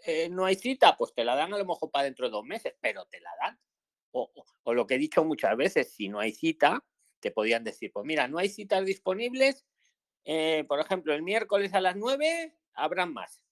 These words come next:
Y entonces el interesado el miércoles a las nueve, por poner ejemplo, estará ahí pendiente. No, eso no te lo dicen. Te dicen,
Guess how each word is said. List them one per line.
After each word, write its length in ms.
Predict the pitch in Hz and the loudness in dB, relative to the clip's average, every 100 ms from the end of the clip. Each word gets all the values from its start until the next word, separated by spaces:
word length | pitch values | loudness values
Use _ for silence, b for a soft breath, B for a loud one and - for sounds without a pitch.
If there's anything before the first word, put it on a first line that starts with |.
| _ _ _ | _ _ _
Y 60 | - | -16
entonces 280 | - 120 | -8 2
el 140 | 117 104 | 2 2
interesado 600 | 101 101 98 95 127 147 | 0 4 4 4 6 6
el 80 | 107 | 2
miércoles 400 | 120 - 143 135 | -6 -6 -4 -2
a 80 | 143 | 0
las 160 | 143 | -2
nueve, 280 | 165 185 247 | -2 -2 -2
por 300 | - 95 101 - | -6 -12 -12 -14
poner 240 | 98 117 | -10 -6
ejemplo, 460 | 127 165 180 226 - | -4 -2 2 2 2
estará 360 | 120 - 113 | -4 -4 -2
ahí 80 | 131 | -2
pendiente. 420 | 117 101 165 151 107 | -4 -8 -8 -10 -6
No, 180 | 147 | -4
eso 160 | 127 180 | -4 -6
no 160 | 170 160 | -10 -8
te 80 | |
lo 80 | 127 | -12
dicen. 240 | 113 110 98 | -12 -18 -18
Te 60 | 120 | -16
dicen, 220 | 117 | -12